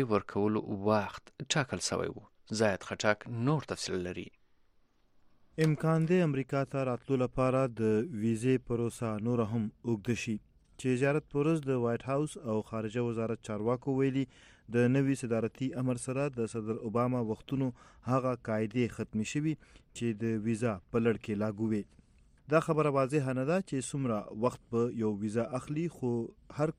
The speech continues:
Speaker 2: کال امریکا ته په میلیونو خلکو راتګ به ورسره متاثره شي. یو ورځ وړاندې لاسلیک شوي صدارتي امر د کال دوه زره دولسم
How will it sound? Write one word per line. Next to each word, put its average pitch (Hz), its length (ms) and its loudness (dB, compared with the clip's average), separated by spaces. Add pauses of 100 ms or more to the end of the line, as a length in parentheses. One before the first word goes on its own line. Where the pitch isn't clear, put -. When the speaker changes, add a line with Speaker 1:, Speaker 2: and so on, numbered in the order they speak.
Speaker 2:
کال 139 200 0 (120)
امریکا 117 340 0 (160)
ته 131 240 -4
په 113 220 -2
میلیونو 123 360 0 (140)
خلکو 127 560 -4
راتګ 127 540 -2
به 143 100 6 (420)
ورسره 127 380 -2
متاثره 107 500 -4
شي. 117 140 -4 (1040)
یو 165 100 6
ورځ 170 180 4
وړاندې 190 520 4
لاسلیک 139 420 -4
شوي 160 240 0
صدارتي 123 440 0 (120)
امر 135 260 0
د 117 240 2
کال 123 240 0
دوه 120 160 -2
زره 120 320 -2
دولسم 107 480 -2